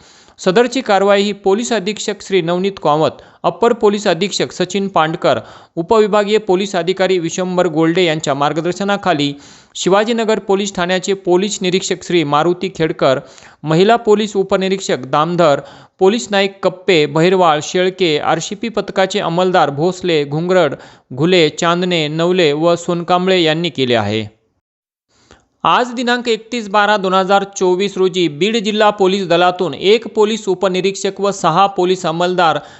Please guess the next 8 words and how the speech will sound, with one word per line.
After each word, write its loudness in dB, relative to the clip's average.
नियमित 0
वयोमानानुसार 2
सेवानिवृत्त -2
झाले 0
आहेत. -2
यामध्ये 0
पोलीस 2
उपनिरीक्षक -4